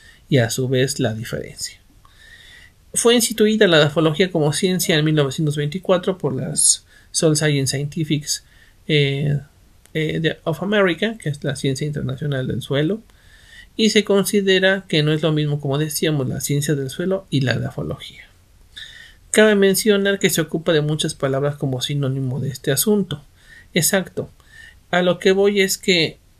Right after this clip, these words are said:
en español ocupamos tierra, por ejemplo, para nombrar, pues, ese, esa, ese elemento que está abajo de un bosque. Pero tierra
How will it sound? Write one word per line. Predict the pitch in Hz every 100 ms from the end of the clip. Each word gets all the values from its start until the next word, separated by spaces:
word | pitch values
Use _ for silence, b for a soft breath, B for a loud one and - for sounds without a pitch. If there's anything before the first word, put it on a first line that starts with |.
| _
en | 175 170 165
español | 160 151 - 175 180 190
ocupamos | 202 - 156 165 165 156
tierra, | - 185 170 156 131
por | - 147
ejemplo, | - 147 127 147 147
para | 135 147 131 -
nombrar, | 165 143 131 135 131 151
pues, | - 131 -
ese, | 135 - 139 127 127 - _ - _ _
esa, | 151 - 135 117 101 - _ -
ese | 151 175
elemento | 165 175 165 165 165
que |
está | 131 -
abajo | 120 117 127
de |
un | 123 147
bosque. | 180 - - - _ B B B B B B B B B B _
Pero | 175 175 175
tierra | 208 214 208 208 226